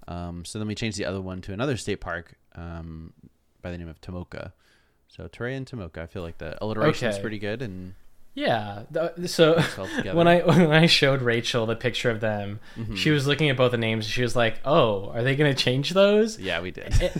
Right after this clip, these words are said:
Speaker 2: and I, I didn't love either of them, but knowing that Torreya is a state park,
Speaker 1: Mm-hmm.
Speaker 2: and now that they're, like, both that, I'm much, I, I like that <laughs> name a lot more now. When at first I was like, "The hell is a Torreya?"
Speaker 1: Yeah, we, we didn't pick it,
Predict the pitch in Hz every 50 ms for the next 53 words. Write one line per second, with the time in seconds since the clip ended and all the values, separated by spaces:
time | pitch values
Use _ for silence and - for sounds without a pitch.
0 | - - 214 165 175 175 175 180 190 185 170 185 190 180 165 220 247 277 294 254
1 | 175 - - 139 135 127 127 120 127 135 131 127 120 120 147 165 165 170 196 190
2 | 190 190 196 165 156 143 135 - 147 147 160 180 190 196 202 190 170 - - -
3 | - - - 156 135 120 113 117 120 120 120 117 113 - 107 101 - - - -
4 | - 117 110 101 - - - - 107 104 107 110 120 127 - - - - 127 117
5 | 101 90 85 82 - 120 120 117 113 107 110 110 117 107 107 110 110 104 101 101
6 | - - 104 107 107 - 131 127 127 127 127 127 127 - - - - - - -
7 | - - 120 127 127 123 - - 139 135 127 123 123 - - - - - - -
8 | - - - - 135 127 127 135 127 117 117 120 120 - - 131 131 135 147 170
9 | 143 127 120 117 113 110 - 110 107 101 107 110 117 120 127 131 135 131 127 123
10 | 110 - 131 123 - 127 123 - - 120 107 - - - - - - - - -
11 | - 117 101 - 113 131 185 247 302 254 139 - - - 113 - - - 110 104
12 | 107 110 135 196 220 143 - - 110 123 147 - - - 135 151 156 147 135 127
13 | 120 113 113 127 147 160 - - - 156 175 170 196 190 208 208 - - 175 156
14 | - 214 220 208